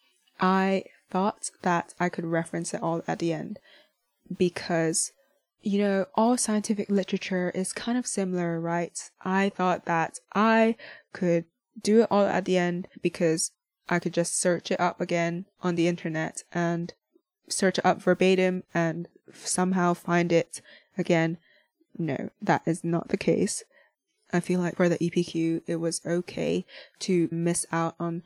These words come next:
one or two cited literatures, but once you get to a higher level, it would be a bigger mistake and a bigger issue. So it's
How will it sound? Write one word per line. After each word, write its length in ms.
one 260
or 140
two 420
cited 480
literatures, 640
but 300
once 260
you 40
get 260
to 420
a 80
higher 340
level, 520
it 280
would 240
be 380
a 80
bigger 320
mistake 560
and 160
a 60
bigger 340
issue. 640
So 500
it's 300